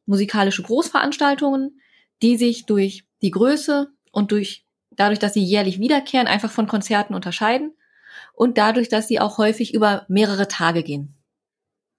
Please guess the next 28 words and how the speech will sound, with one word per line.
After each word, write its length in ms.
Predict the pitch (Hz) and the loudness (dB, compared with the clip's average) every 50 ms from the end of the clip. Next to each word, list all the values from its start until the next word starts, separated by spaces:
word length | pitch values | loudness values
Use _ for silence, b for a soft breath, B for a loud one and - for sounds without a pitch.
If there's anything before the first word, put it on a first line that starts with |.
| _ _ _ - | _ _ _ -2
Was 160 | 170 190 190 | -2 0 2
bei 120 | - 202 | 0 0
Konzerten 480 | 190 - 214 185 - 220 202 208 - 247 | 0 0 -2 -2 0 0 0 0 2 0
ja 80 | 220 - | 0 0
einfach 260 | - 175 175 214 208 | -2 -2 -4 -2 0
mal 140 | 226 226 190 | 0 0 0
nicht 200 | 165 165 160 - | 0 -2 -2 -2
der 120 | 208 208 | -4 -2
Fall 200 | - - 175 - | -2 -6 -6 -6
ist. 280 | - - - - - - _ _ B B B B B B B B B B B B B B B | -8 -12 -18 -18 -20 -20 _ _ B B B B B B B B B B B B B B B
Dazu 380 | - 214 220 220 - - 330 349 | 0 0 0 0 2 2 2 2
kommt, 280 | - - 339 339 320 | 2 0 -2 0 0
dass 220 | 277 269 269 262 269 | 0 0 0 0 -2
sie 320 | 269 262 254 254 262 - _ _ _ _ _ _ _ | -2 -2 -2 -4 -8 -12 _ _ _ _ _ _ _
meistens 640 | - 196 196 196 208 226 - - 240 - - - _ _ _ _ _ _ _ _ _ _ _ _ _ _ | -4 0 2 2 2 2 0 -2 -2 -4 -6 -10 _ _ _ _ _ _ _ _ _ _ _ _ _ _
wesentlich 600 | - 165 175 202 226 233 233 247 233 226 220 - | -6 0 2 4 4 4 2 0 0 0 0 0
mehr 260 | 208 208 214 208 - _ _ _ _ | 2 2 2 0 -4 _ _ _ _
Teilnehmer 540 | - 220 220 214 214 208 202 175 160 165 156 | -2 2 2 2 4 2 2 2 0 -2 -2
haben 240 | 156 151 151 160 | -4 -6 -8 -6
als 240 | - - 151 143 - | -6 -6 -6 -6 -8
Konzerte. 460 | - 156 156 - - 147 151 - - - _ _ _ _ _ _ _ _ _ _ _ _ _ _ _ _ _ _ _ | -10 -10 -10 -10 -10 -12 -12 -14 -18 -20 _ _ _ _ _ _ _ _ _ _ _ _ _ _ _ _ _ _ _
Es 80 | - - | -4 -4
gibt 160 | 226 208 - | -4 0 0
auch 140 | 190 185 180 | -2 0 2
riesige 300 | 202 220 196 175 180 180 | 0 2 2 0 -2 -2
Konzerte, 520 | - 156 160 - - 233 254 262 254 214 | -4 -6 -4 -2 -2 -2 0 0 -2 -4
okay, 420 | 160 - - - 226 233 262 254 B B B B B B B B B B B B B B _ _ _ _ | -4 -4 -2 -2 0 0 -2 -6 B B B B B B B B B B B B B B _ _ _ _
aber 560 | - 180 190 196 196 202 196 196 196 196 190 | 0 0 2 2 2 2 2 0 0 -2 -6